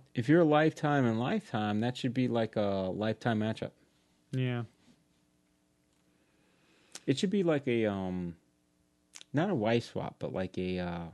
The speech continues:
Speaker 1: cell swap. <laughs>
Speaker 2: <laughs>
Speaker 1: Just, just swap the cells. That, that'd be good.
Speaker 2: Yeah, and if you really want to, uh, to entertain yourself, look at the comments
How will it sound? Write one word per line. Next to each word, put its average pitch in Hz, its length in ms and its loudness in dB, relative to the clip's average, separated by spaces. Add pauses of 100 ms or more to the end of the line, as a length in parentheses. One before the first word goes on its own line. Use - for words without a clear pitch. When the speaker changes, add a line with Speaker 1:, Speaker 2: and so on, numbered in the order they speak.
Speaker 1:
cell 113 260 -4
swap. 131 400 -8
<laughs> - 420 -10 (560)
Speaker 2:
<laughs> - 0 - (2500)
Speaker 1:
Just, - 260 -14 (100)
just - 160 -16
swap 104 260 -8
the - 60 -14
cells. 101 400 -8
That, - 120 -12 (100)
that'd 165 140 -8
be 196 80 -8
good. 175 280 -8 (500)
Speaker 2:
Yeah, 131 360 4
and 135 140 2
if 139 140 -2
you 151 120 6
really 160 240 8
want 127 380 2 (260)
to, 123 340 -2
uh, 113 280 -4 (420)
to - 140 -8
entertain 135 440 2
yourself, 120 480 -2
look 143 180 2
at 156 100 4
the 135 80 -2
comments 117 760 -4